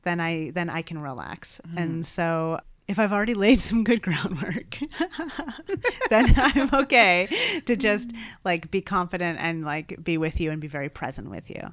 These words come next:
Speaker 1: If I'm meeting you cold, it's hard for me. I have a lack of presence in some ways because a big portion of that brain stem of
Speaker 2: Mm-hmm.
Speaker 1: mine is caught up entirely on, like, how I'm coming across, and it's, like, very self-focused and it doesn't feel natural or authentic, and then I'm worried that I'm not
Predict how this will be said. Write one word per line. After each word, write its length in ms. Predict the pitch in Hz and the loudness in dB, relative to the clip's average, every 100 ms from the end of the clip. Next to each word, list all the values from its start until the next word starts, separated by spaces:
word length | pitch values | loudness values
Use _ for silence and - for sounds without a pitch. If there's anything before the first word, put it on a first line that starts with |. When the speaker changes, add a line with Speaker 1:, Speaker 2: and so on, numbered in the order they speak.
| _ | _
Speaker 1:
If 120 | 180 190 | -4 0
I'm 180 | 190 | 0
meeting 260 | 190 214 208 | 0 0 0
you 100 | 196 | -2
cold, 540 | - 185 156 143 143 | -4 -2 0 -2 -4
it's 180 | - 160 | -8 -8
hard 260 | - 151 156 | -6 -8 -6
for 120 | 196 | -8
me. 360 | 170 160 151 - | -4 -4 -6 -6
I 120 | 156 | -4
have 560 | 160 139 143 151 156 147 | -4 -4 -4 -2 -4 -6
a 60 | - | -6
lack 300 | 147 143 - | -4 -6 -8
of 120 | 147 | -12
presence 420 | - 139 139 139 | -8 -8 -8 -12
in 120 | 139 143 | -12 -10
some 240 | 147 143 | -10 -8
ways 240 | 135 143 | -8 -10
because 300 | - 151 151 | -10 -10 -8
a 60 | 151 | -10
big 360 | 135 156 143 - | -8 -6 -6 -8
portion 440 | - 139 - 143 | -10 -10 -10 -10
of 280 | 143 151 - | -12 -14 -14
that 240 | 139 139 - - _ - | -10 -10 -10 -20 _ -12
brain 440 | 135 135 139 147 | -10 -10 -12 -12
stem 300 | - 139 139 | -8 -6 -6
of 80 | 135 | -6
Speaker 2:
Mm-hmm. 80 | 123 | -8
Speaker 1:
mine 180 | 90 | -10
is 100 | 143 - | -12 -14
caught 300 | - 156 143 | -8 -8 -8
up 160 | - | -10
entirely 540 | 147 - 143 143 143 - | -12 -12 -12 -10 -10 -12
on, 160 | - | -12
like, 260 | - - - | -14 -14 -14
how 220 | - 156 | -6 -6
I'm 200 | 151 170 | -4 -8
coming 260 | 170 156 151 | -8 -10 -10
across, 540 | - 240 247 240 - | -4 -2 -2 -2 -2
and 100 | 175 | -4
it's, 140 | 160 160 | -4 -6
like, 140 | 156 | -8
very 240 | 160 147 | -8 -8
self-focused 960 | 151 - 214 202 - 190 185 185 175 - | -10 -6 -4 -4 -6 -6 -4 -6 -8 -6
and 80 | 160 | -8
it 80 | 156 | -8
doesn't 260 | 151 165 | -10 -12
feel 340 | - 170 160 151 | -10 -6 -6 -6
natural 520 | 160 160 - 160 151 | -6 -6 -8 -10 -8
or 140 | 147 | -8
authentic, 600 | 139 151 262 247 226 196 | -10 -6 -6 -4 -6 -6
and 120 | 175 165 | -4 -2
then 100 | 160 | -2
I'm 160 | 165 | -2
worried 300 | 160 160 160 | -2 -2 -2
that 100 | 156 | -4
I'm 140 | 151 151 | -6 -6
not 240 | 151 | -6